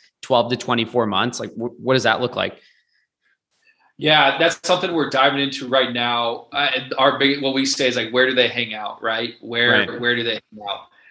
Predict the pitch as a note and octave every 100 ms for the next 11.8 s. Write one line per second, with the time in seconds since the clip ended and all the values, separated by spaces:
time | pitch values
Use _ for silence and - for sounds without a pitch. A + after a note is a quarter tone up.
0 | _ - D#3 B2+ - G#3 A3+ D#3 C3+ C3
1 | B2+ B2+ B2 A2+ _ - A#2+ C#3+ C#3+ C#3
2 | C3+ - C#3+ B2+ C#3 C3 C3 B2+ C#3 B2
3 | B2 A2+ A2 B2 A2+ G#2 A2+ A#2+ - A#2+
4 | C#3 C#3+ C3+ - - D3+ C#3 C#3 C3 C3+
5 | - C3 B2+ C3 C3+ - C3 B2 A#2 -
6 | _ _ _ - D3+ C3+ B2+ C#3 C#3+ B2
7 | C#3+ C3+ C3 A#2+ A#2+ A2 B2+ A#2 B2+ -
8 | - _ _ _ - D#3 - E3 D3 C#3+
9 | C#3 - _ - C3+ D3+ D3+ D3 C3+ B2+
10 | C#3+ C#3 - - C#3+ C#3 C3+ B2+ - C3+
11 | B2+ A#2+ C#3+ D#3+ D3 C#3 C3